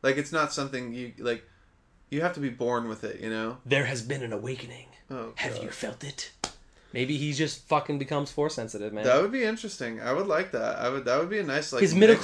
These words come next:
Speaker 2: midichlorian levels just shoot through the roof.
Speaker 1: Oh, there's no, there's none of that in this movie.
Speaker 2: <laughs>
Speaker 1: There's none of that
Speaker 2: What?
Speaker 1: in
Speaker 2: There's
Speaker 1: this
Speaker 2: no mi-,
Speaker 1: movie.
Speaker 2: there's no midichlorians?
Speaker 1: They've, dude, they've, they've confirmed that there will be no midichlorians.
Speaker 2: I thought that was just Jedi science.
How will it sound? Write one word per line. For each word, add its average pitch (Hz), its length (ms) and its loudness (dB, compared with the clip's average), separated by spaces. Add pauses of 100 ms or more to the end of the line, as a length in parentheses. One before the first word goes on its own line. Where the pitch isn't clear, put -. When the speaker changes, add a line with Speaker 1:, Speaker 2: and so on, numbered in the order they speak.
(140)
Speaker 2:
midichlorian 214 360 12
levels 131 440 4
just 131 200 -2
shoot 151 340 -2
through 147 200 0
the 127 120 0
roof. 123 260 4
Speaker 1:
Oh, 127 320 8
there's 127 280 0
no, 131 320 2
there's 147 300 2
none 143 220 4
of 170 100 6
that 180 260 10
in 170 60 -2
this 185 220 2
movie. 180 300 10
Speaker 2:
<laughs> 156 240 10 (240)
Speaker 1:
There's 139 300 6
none 156 200 8
of 165 120 10
that 165 120 12
Speaker 2:
What? 311 200 12
Speaker 1:
in - 40 4
Speaker 2:
There's 196 180 12
Speaker 1:
this - 20 8
Speaker 2:
no 247 120 12
mi-, 254 140 12
Speaker 1:
movie. 135 220 8
Speaker 2:
there's 190 160 12
no 240 120 12
midichlorians? 233 440 12
Speaker 1:
They've, 175 400 8
dude, 220 240 0
they've, 175 320 4
they've 170 280 2
confirmed 165 580 0
that 139 120 2
there 147 160 4
will 151 80 2
be 143 320 2
no 143 320 4
midichlorians. 165 560 4
Speaker 2:
I 180 80 8
thought 240 200 8
that 214 180 10
was 214 160 8
just 202 500 4
Jedi 185 400 10
science. 120 640 0